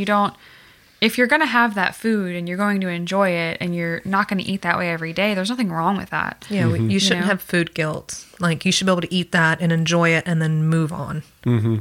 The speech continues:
Speaker 2: Like,
Speaker 1: Yeah.
Speaker 2: just because you have, like, quote unquote, one cheat meal, it doesn't mean you have to have, like, a, like, a landslide of a day and, like, it avalanche into, like, a horrible weekend. Like, you can have one meal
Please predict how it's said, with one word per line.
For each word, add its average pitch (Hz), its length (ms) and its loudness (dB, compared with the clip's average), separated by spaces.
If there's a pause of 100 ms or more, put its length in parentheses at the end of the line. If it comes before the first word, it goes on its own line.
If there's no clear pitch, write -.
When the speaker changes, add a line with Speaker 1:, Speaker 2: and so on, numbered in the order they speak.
Speaker 2:
Like, 175 100 0
Speaker 1:
Yeah. 160 140 -4
Speaker 2:
just 208 160 0
because 202 300 0
you 185 100 0
have, 170 400 2
like, 165 160 -4
quote 180 240 0
unquote, 165 380 -2
one 165 200 0
cheat 170 300 -4
meal, 156 420 0 (680)
it 214 60 -2
doesn't 233 220 2
mean 214 140 0
you 190 80 -2
have 190 160 0
to 185 80 -8
have, 165 300 -2
like, 151 340 -8
a, 165 80 -6 (420)
like, 170 180 -2
a 165 60 -2
landslide 165 720 2
of 156 80 -4
a 151 60 -8
day 156 580 -2
and, 160 160 -6
like, 156 220 -8
it 160 120 -6
avalanche 160 520 0
into, 160 200 -8
like, 156 200 -6
a 143 180 -8
horrible 165 480 0
weekend. 160 500 -4
Like, 170 160 -10
you 226 80 -4
can 254 120 2
have 254 180 2
one 202 240 2
meal 165 400 0